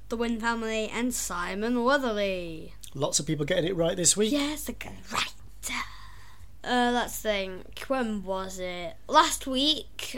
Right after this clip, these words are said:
Speaker 1: I recorded an episode of Football for Kids, Kids versus Adults on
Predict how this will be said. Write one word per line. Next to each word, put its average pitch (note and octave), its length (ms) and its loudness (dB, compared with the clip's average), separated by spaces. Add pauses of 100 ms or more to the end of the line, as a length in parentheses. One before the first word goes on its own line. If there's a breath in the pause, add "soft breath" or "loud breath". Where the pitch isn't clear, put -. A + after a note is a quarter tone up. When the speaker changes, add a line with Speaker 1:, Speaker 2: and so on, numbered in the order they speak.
(120)
Speaker 1:
I B3+ 240 6
recorded A3 1120 2 (1200 soft breath)
an A3 140 -2
episode G#3 1000 0
of G3 180 -2
Football G#3 460 -2
for G#3 120 -10
Kids, - 720 -4 (260)
Kids G#3+ 340 -4
versus G#3+ 720 -2 (140)
Adults G#3+ 720 -2
on G#3 540 -2